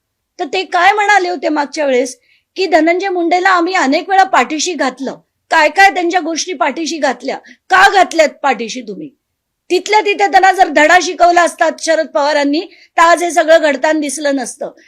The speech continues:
बीडमधले जेवढे आमदार आहे, एक पंकजा मुंडे सोडून सगळे त्यांच्या पक्षातले होते. काय केलं त्यांनी त्यांना? काय शिकवलं त्यांनी त्यांना? आत्ता पण,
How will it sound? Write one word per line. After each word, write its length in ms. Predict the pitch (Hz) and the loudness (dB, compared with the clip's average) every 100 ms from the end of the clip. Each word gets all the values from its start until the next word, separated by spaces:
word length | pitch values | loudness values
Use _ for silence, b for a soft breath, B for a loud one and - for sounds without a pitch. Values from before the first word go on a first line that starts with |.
| b | b
बीडमधले 600 | 254 311 415 359 359 381 | -2 0 2 2 0 0
जेवढे 380 | 339 294 277 302 | -2 2 2 4
आमदार 380 | 381 330 330 349 | 4 4 2 4
आहे, 360 | 330 320 311 359 | 4 2 -2 -8
एक 160 | - | -8
पंकजा 420 | 320 294 359 381 370 | -6 -2 -2 0 0
मुंडे 300 | 349 330 359 | -2 -4 -6
सोडून 340 | 330 320 370 b b b | -6 -8 -12 b b b
सगळे 380 | - 320 359 427 | 0 2 2 0
त्यांच्या 300 | 392 381 - | 0 -2 -2
पक्षातले 480 | 339 - 330 320 | -2 -2 -2 0
होते. 340 | 269 247 - - _ _ | -2 -2 -8 -20 _ _
काय 200 | 349 403 | 0 0
केलं 240 | 370 370 320 | 2 2 2
त्यांनी 260 | 285 269 | 2 -2
त्यांना? 260 | 262 240 180 b b _ - | -4 -6 -8 b b _ -6
काय 240 | 339 392 | 0 0
शिकवलं 420 | 403 349 392 370 | 0 -2 0 4
त्यांनी 260 | 320 294 269 | 4 2 -2
त्यांना? 240 | 247 180 - _ _ _ _ _ _ _ - | -4 -10 -14 _ _ _ _ _ _ _ -2
आत्ता 300 | 359 - 415 | 0 2 2
पण, 280 | 370 240 | 2 0